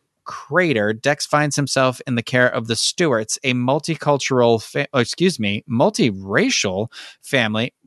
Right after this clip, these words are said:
I don't know why that's relevant. Consisting of a white father and an adopted daughter named Hal and Molly, respectively, an Asian white, why? And their adopted African-American son, Albie. Why? What?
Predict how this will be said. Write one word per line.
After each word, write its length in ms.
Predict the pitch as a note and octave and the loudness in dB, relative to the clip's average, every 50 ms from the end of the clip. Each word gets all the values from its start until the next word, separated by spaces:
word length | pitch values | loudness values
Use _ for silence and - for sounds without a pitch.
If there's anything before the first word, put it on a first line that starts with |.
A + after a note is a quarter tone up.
| - - - | -18 -10 -6
I 60 | C#3+ | -4
don't 100 | D3+ C#3 | -4 -2
know 80 | G2+ | -2
why 160 | F2+ F#2 F#2 F#2 | -2 -2 -2 -2
that's 240 | A2+ B2 - - | -2 -4 -4 -4
relevant. 400 | - F2 F2+ F#2 F#2+ B2+ D#3+ - | -8 -8 -8 -6 -6 -6 -6 -6
Consisting 540 | - - C#3 C3+ - - E3+ - - E3+ D#3 | -4 -2 -2 0 2 0 0 2 2 2 2
of 100 | C3+ A#2+ | 2 2
a 80 | A#2 G#2+ | 2 2
white 320 | G2+ G#2 A2+ E3 G#3 G#3+ | 2 0 0 0 0 0
father 460 | - - - D#3 D3+ D3+ D3+ D3+ D3 | -2 -2 0 2 2 2 4 2 2
and 180 | D3 - C#3 B2+ | 2 2 0 0
an 120 | A#2+ A#2 | 0 0
adopted 600 | G#2+ A2 - B2+ C3 C#3 C3+ - C#3 A#2+ G#2 - | -2 -2 2 2 2 2 2 -2 -6 -6 -6 -4
daughter 380 | - A#2+ B2+ C3 B2+ A2+ G#2 G#2 | 0 2 2 4 4 2 2 0
named 220 | G#2 G#2 G2+ G2+ | -2 -2 -4 -6
Hal 340 | - - A#2+ A#2+ A#2+ A#2+ B2+ | -4 -2 2 2 4 4 2
and 160 | A#2 A2+ A2 | 0 -2 -4
Molly, 240 | G#2+ G#2+ G#2+ G#2+ G#2 | -2 -2 -2 0 0
respectively, 560 | G2+ G2+ - - G#2 - - A2 A2 A2+ - | -2 -2 -4 -6 -6 -6 -4 -4 -4 -4 -2
an 120 | C3 C3 C3+ - | -4 -6 -4 -4
Asian 380 | C3+ D3+ F3 E3+ - G3 F#3+ D#3+ | -2 -2 -2 -2 -2 -2 -2 0
white, 260 | C3+ C3+ C#3 C#3 - _ _ _ _ _ _ | 2 0 0 0 -2 _ _ _ _ _ _
why? 560 | _ F#2+ G2 A2 C#3 G3 C4 D#4+ E4+ D4+ A#3+ - _ _ - - _ - | _ -6 0 2 2 4 4 4 2 2 0 -2 _ _ -20 -16 _ -2
And 100 | C#3 C#3 | 0 2
their 140 | D3 D3 C#3 | 2 2 2
adopted 480 | B2 - C#3 C#3+ D3+ - - D3+ C#3 | 0 0 0 0 0 0 -2 -4 -4
African-American 840 | - A#2+ A#2+ B2 - B2+ - B2 A#2 A#2 A#2 A2+ A2 G#2 - A2+ G2+ | -2 -2 -2 -2 -2 -6 -6 -6 -2 -2 0 0 0 -2 -4 -6 -4
son, 240 | - - G#2+ G#2 G2+ | -2 -2 -2 -2 -2
Albie. 420 | F2+ G#2 G#2+ G#2 G2+ G2 G2 - _ _ _ _ _ _ _ _ | -4 -4 -4 -4 -4 -6 -8 -8 _ _ _ _ _ _ _ _
Why? 440 | - G#2 A#2+ F3+ B3 C4 C4 A#3+ - _ | -6 -4 -2 0 0 0 -2 -4 -6 _
What? 340 | - B2 E3 G#3 A#3 - | -6 -2 0 0 -2 -2